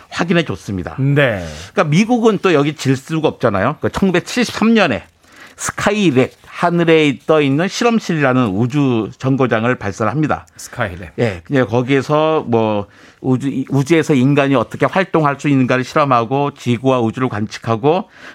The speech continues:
Speaker 1: 또 태양 전지판을 수리하는 작업을 또 해봐요.
Speaker 2: 음.
Speaker 1: 이게 중요하거든요.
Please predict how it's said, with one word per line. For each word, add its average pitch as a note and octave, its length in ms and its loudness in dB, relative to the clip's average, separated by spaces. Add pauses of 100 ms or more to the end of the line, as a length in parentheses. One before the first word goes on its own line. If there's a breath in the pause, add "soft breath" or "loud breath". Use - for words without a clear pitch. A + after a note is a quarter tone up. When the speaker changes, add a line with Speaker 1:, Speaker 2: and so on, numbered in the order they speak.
Speaker 1:
또 C#3 180 2
태양 G#3+ 420 0
전지판을 C3+ 800 0
수리하는 E3 500 -2
작업을 A2+ 360 -2
또 A#2+ 120 -6
해봐요. A#2+ 360 -2 (140)
Speaker 2:
음. C#3+ 300 0
Speaker 1:
이게 F#2+ 140 2
중요하거든요. A2 920 0